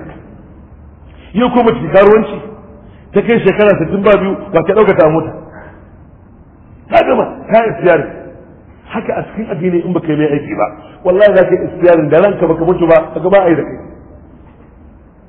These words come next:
Manzo sallallahu alaihi wasallam abin da yake mana gargadi kullum, "Badiru bil a'mal." Ku yi aikin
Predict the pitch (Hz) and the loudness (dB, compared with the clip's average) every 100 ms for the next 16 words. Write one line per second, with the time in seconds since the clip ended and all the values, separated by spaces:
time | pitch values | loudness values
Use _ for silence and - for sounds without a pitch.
0 | - - - 139 185 175 160 160 151 156 | -20 -20 -6 -2 0 -2 -4 -2 -2 -4
1 | 151 147 147 139 127 147 156 165 185 180 | -6 -4 -4 -4 -4 -4 -2 0 0 0
2 | - - - - 202 202 190 175 156 139 | -2 -14 -14 -4 -2 -2 -2 0 0 -2
3 | 143 143 147 139 - - - - - - | -4 -4 -4 -4 -12 -20 -20 -20 -20 -20
4 | - - - - - - - 170 196 - | -20 -20 -20 -20 -20 -18 -2 2 2 2
5 | 233 247 214 | 0 0 -2